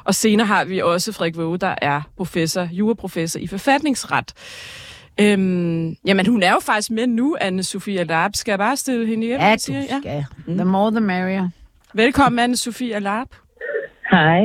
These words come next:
Speaker 3: du. Hej.
Speaker 1: Hej. Du, øhm, har jo skrevet, at det her er en skamplet på dansk retshistorie, det der foregår.
Speaker 3: Ja, det synes jeg.
Speaker 1: Hvorfor, må
Speaker 3: Ja.
Speaker 1: vi høre?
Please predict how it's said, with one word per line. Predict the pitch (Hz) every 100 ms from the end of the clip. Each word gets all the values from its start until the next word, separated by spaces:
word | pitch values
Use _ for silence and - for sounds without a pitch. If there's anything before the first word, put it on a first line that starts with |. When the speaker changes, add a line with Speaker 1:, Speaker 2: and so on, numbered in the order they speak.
| 226
Speaker 3:
du. | 220 202 -
Hej. | 220 240 _ -
Speaker 1:
Hej. | 196 190 233 311 - - - - _ -
Du, | 233 294 349 359
øhm, | 277 233 214 202 196
har | 190 214
jo | 202 196 190 180 175
skrevet, | - - 185 294
at | 220
det | 208
her | 262
er | 196
en | 185
skamplet | - - - 208 339 - - 208 233 - - _ -
på | 214
dansk | 208 240 - 165
retshistorie, | 185 - 269 - 240 - 220 - - _ -
det | 208
der |
foregår. | 220 202 208 170
Speaker 3:
Ja, |
det | 175
synes | 185 165
jeg. | 208 208 -
Speaker 1:
Hvorfor, | 226 - 277
må | 262
Speaker 3:
Ja. | 214
Speaker 1:
vi | 214
høre? | 247